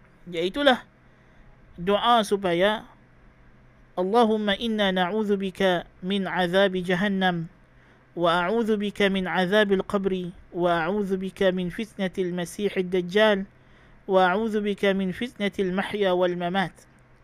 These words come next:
Doa ini tentulah datang dengan pelbagai lafaz dan tidak ada masalah mana-mana lafaz dan susunan yang kita hafaz, yang kita baca.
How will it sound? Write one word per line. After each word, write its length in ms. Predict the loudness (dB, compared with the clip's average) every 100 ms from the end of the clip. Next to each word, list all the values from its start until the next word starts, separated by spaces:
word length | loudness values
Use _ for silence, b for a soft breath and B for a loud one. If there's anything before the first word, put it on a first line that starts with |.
| b b b -8
Doa 320 | -2 2 2
ini 80 | 2
tentulah 400 | -2 -4 -2 0
datang 320 | 0 0 -2
dengan 200 | -2 -4 -2
pelbagai 400 | -2 0 0 2
lafaz 400 | 2 0 -2 -2 -8
dan 160 | -8
tidak 240 | -2 0 0
ada 80 | 0
masalah 480 | -4 -4 -2 0 -2 -6 b b b b -4
mana-mana 480 | -2 0 0 0
lafaz 400 | 0 2 2 0
dan 160 | -2 -2
susunan 400 | -2 -2 -2 -2
yang 80 | -4
kita 240 | -6 -6
hafaz, 400 | -4 0 2 2
yang 160 | 0 -6
kita 240 | -4 -2
baca. 400 | -2 -2 -2 -4